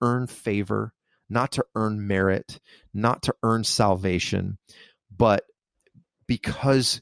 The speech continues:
we realize what we've been saved from. We've been saved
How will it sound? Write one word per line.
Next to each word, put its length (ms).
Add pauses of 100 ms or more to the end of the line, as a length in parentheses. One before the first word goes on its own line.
(380)
we 240
realize 600
what 200
we've 200
been 180
saved 500
from. 320 (1400)
We've 340
been 200
saved 840